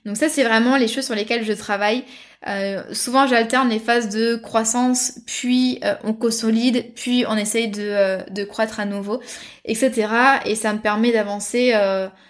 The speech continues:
sans avoir un business, euh, complètement bancal, parce que ce qui importe vraiment, là, à mes yeux, c'est d'être là pour mes clients, de garantir une bonne expérience client, et puis, euh, bah, d'aider mes clients tout simplement à,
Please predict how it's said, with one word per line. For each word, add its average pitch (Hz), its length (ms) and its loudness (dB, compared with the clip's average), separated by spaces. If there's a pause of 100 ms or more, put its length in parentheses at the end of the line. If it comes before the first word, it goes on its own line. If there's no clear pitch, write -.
(260)
sans 220 260 -2
avoir 220 280 2
un 208 100 0
business, 208 540 -2
euh, 190 120 -6
complètement 226 600 2
bancal, 226 560 2 (340)
parce - 220 -2
que 247 100 4
ce 240 80 -6
qui 220 100 -2
importe 214 320 -2
vraiment, 220 680 0
là, 220 260 4
à 214 60 4
mes 214 100 2
yeux, 214 260 0
c'est 233 680 -2 (340)
d'être 220 400 2
là 226 100 6
pour 220 140 -4
mes 214 140 0
clients, 208 340 -4 (580)
de 214 240 2
garantir 247 500 4
une 220 140 2
bonne 214 180 2
expérience 214 460 -2
client, 233 480 0
et 214 140 2
puis, 226 520 -2
euh, 190 540 -6 (260)
bah, 190 220 0
d'aider 202 260 4
mes 208 140 2
clients 226 200 -2
tout 226 80 -6
simplement 208 500 -4
à, 185 280 -6